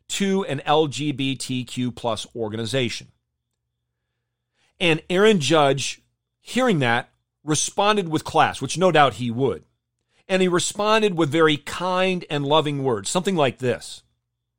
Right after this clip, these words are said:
"I'm very sorry to hear that. Money going to promote what God declares to be sinful isn't something I'm happy about. I wish the money had been used to promote truth, goodness, and beauty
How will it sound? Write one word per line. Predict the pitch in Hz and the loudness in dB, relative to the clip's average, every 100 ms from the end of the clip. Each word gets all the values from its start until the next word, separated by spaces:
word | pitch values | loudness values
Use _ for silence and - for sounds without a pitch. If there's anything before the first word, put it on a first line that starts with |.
| _ _ _ _ _ _ | _ _ _ _ _ _
"I'm | 135 | -2
very | 135 165 | 2 4
sorry | 151 180 165 135 | 4 4 4 4
to | 123 | 0
hear | 139 131 | -2 -2
that. | 98 78 _ _ _ _ _ _ _ _ | -4 -10 _ _ _ _ _ _ _ _
Money | 127 147 196 214 | -6 4 4 4
going | 160 170 180 | 2 2 2
to | 170 | -2
promote | - 139 147 160 170 | -4 2 6 6 4
what | 135 123 | -4 -2
God | 139 147 | 4 4
declares | 147 135 147 143 143 | 2 -4 -2 0 0
to | - | -4
be | 117 | -6
sinful | 113 156 160 160 165 160 | -4 -4 -4 -2 -2 -2
isn't | 147 131 127 | -4 -4 -6
something | - 131 127 120 | -6 -6 -4 -4
I'm | 110 | -4
happy | 92 104 95 92 | -4 -4 -4 -8
about. | 80 82 73 _ _ _ _ _ _ - | -10 -12 -14 _ _ _ _ _ _ 0
I | 139 | 0
wish | 127 160 - | 4 2 2
the | 156 | -2
money | 147 151 131 | 0 0 0
had | 131 | -2
been | 117 117 | -4 -6
used | 131 151 151 143 - - - | 0 2 2 0 -6 -18 -14
to | 104 | -6
promote | 120 131 131 127 _ - | -2 2 0 -2 _ -14
truth, | - 180 175 - _ 127 | -2 2 2 -2 _ -14
goodness, | 104 160 143 139 - - | -2 0 0 -2 -4 -6
and | 123 107 | -6 -6
beauty | 98 156 127 110 107 | -2 -2 0 -2 -6